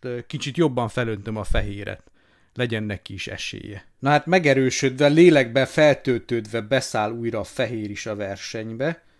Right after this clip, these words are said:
Most felülről kap egy kis támogatást. Na, hát most már a fehér kinéz valahogy. Szökik a festék.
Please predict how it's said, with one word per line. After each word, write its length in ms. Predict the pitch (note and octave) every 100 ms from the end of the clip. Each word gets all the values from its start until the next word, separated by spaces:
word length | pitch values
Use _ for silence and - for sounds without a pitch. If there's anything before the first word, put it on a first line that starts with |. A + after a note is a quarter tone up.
| _ _ _ _ _ _ _ _ _
Most 220 | G#2+ -
felülről 640 | - D3 C3+ A2+ G#2 G2+ F#2+
kap 260 | G#2 -
egy 200 | G#2 -
kis 440 | - G#2 - - - - - - _ _ _
támogatást. 1120 | G#2+ G2 G2 G2 G#2 - C#3+ G3+ G#3 - _ _ _ _ _ _ _ _ _ _
Na, 360 | C#3 B2+ F2+ _
hát 200 | A#2 G2+
most 220 | C#3+ -
már 180 | C3 B2
a 40 |
fehér 440 | A2+ D3+ B2+ A2+ -
kinéz 420 | A#2+ A#2 A#2+ A#2
valahogy. 580 | B2 B2+ B2+ D3 F3+ - _ _ _
Szökik 440 | - A#2 A2 -
a 60 | G#2
festék. 760 | - G2 - - G#2+ A2 _